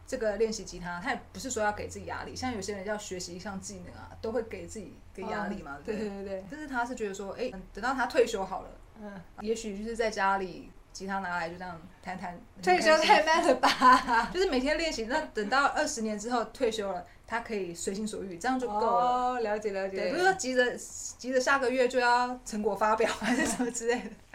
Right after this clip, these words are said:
Speaker 2: <laughs> 了解，了解。
Speaker 1: 所以慢慢地享受在练习的过程这样子。
Speaker 2: 嗯，嗯。
Speaker 1: 我觉得这个概念其实很棒。
Speaker 2: 嗯。
Speaker 1: 就是说有没有什么是我们可以，呃，练习二十年，然后慢慢地去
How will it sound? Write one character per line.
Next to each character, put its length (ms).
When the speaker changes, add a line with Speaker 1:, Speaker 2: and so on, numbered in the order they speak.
Speaker 2:
<laughs> 400
了 100
解， 140
了 80
解。 20
Speaker 1:
所 120
以 40
慢 140
慢 80
地 80
享 180
受 140
在 180
练 200
习 140
的 80
过 180
程 220
这 40
样 140
子。 240
Speaker 2:
嗯， 140
嗯。 60
Speaker 1:
我 80
觉 100
得 80
这 60
个 80
概 140
念 120
其 120
实 80
很 160
棒。 200
Speaker 2:
嗯。 180
Speaker 1:
就 80
是 80
说 160
有 140
没 80
有 80
什 120
么 220
是 220
我 40
们 120
可 120
以， 300
呃， 140
练 220
习 200
二 140
十 220
年， 200
然 100
后 60
慢 180
慢 180
地 140
去 400